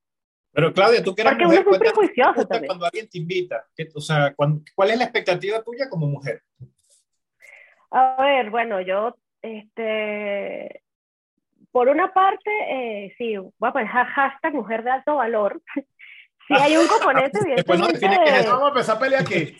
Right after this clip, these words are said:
Speaker 2: Sí.
Speaker 1: Sí, sí,
Speaker 2: Ya,
Speaker 1: sí.
Speaker 2: ya esto, ya esto se fue, ya esto
Speaker 3: Ya,
Speaker 2: se
Speaker 3: ya,
Speaker 2: fue.
Speaker 3: ya.
Speaker 2: Este, eh,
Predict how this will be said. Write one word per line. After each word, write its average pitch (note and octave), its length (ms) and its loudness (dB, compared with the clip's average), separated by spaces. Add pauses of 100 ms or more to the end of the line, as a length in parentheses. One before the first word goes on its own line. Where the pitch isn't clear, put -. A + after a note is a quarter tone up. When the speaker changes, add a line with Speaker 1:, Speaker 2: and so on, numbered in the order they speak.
Speaker 2:
Sí. C#4 360 -10 (380)
Speaker 1:
Sí, G3+ 140 2
sí, G3+ 100 0
Speaker 2:
Ya, G#3 140 2
Speaker 1:
sí. F#3+ 60 4
Speaker 2:
ya A#3 120 4
esto, C#4 160 0
ya B3+ 140 2
esto D4 200 -6
se C#4 100 -2
fue, G3+ 500 -2
ya G#3+ 160 -2
esto A3+ 140 -6
Speaker 3:
Ya, - 80 0
Speaker 2:
se - 80 2
Speaker 3:
ya, F#3 80 2
Speaker 2:
fue. F#3+ 180 2
Speaker 3:
ya. F3 300 -2 (180)
Speaker 2:
Este, A3+ 880 -2 (800)
eh, G3+ 480 0